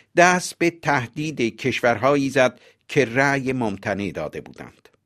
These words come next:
برای مثال، فرانسه را که تازه از جنگ و اشغال نظامی بیرون آمده بود،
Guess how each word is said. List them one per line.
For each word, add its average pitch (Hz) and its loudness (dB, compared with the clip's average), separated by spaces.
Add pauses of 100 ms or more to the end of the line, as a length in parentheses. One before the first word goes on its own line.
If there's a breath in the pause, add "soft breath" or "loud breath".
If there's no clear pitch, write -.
(460)
برای 110 2
مثال، 117 0 (300 soft breath)
فرانسه 123 2
را 113 4 (200 loud breath)
که 185 4
تازه 170 4
از 147 0 (100)
جنگ 143 4
و 127 2
اشغال 135 2
نظامی 117 0
بیرون 113 -4
آمده 95 -2
بود، 107 -6